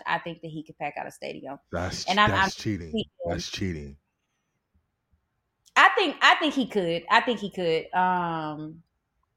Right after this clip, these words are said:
Speaker 2: I'ma tell you, I'ma tell you my, my, my three, and I'ma give, I'ma let Rihanna, Rihanna's my honorary mention. Taylor,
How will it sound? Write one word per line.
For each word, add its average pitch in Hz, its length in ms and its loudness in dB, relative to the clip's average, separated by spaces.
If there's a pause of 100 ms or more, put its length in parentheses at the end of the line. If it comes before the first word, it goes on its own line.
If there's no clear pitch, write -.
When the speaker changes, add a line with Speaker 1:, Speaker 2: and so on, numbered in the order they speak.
(520)
Speaker 2:
I'ma 101 180 2
tell 117 200 4
you, 98 320 0
I'ma 95 160 0
tell 104 220 -2
you 92 340 -4
my, 92 320 -2
my, 90 260 0 (420)
my 98 180 2
three, 80 360 -8 (140)
and 107 100 -2
I'ma 120 160 -2
give, 98 320 -2
I'ma 101 220 -2
let 95 160 -4
Rihanna, 80 540 -8 (100)
Rihanna's 92 340 -6
my 92 80 -6
honorary 82 560 -6
mention. 78 420 -14 (720)
Taylor, 110 600 2